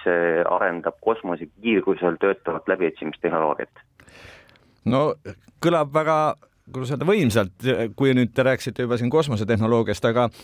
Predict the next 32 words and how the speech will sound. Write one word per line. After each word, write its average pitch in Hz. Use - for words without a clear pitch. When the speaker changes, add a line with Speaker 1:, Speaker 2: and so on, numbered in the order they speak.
Speaker 2:
aga 143
ma 139
siiski 156
saan 139
aru, 151
et 120
põhiline 131
peavalu 120
on 117
teil 117
ikkagi 110
narkootikumid 104
ja 107
võib-olla 139
teil 131
on 131
mõni 151
värskem 135
näide 147
selle 151
kohta, 113
kuidas, 120
mis 117
võib-olla 127
siis 120
näitab 127
leidlikkust, 127
kuidas 117
on 135
üritatud, 95
eh, 85
s-, -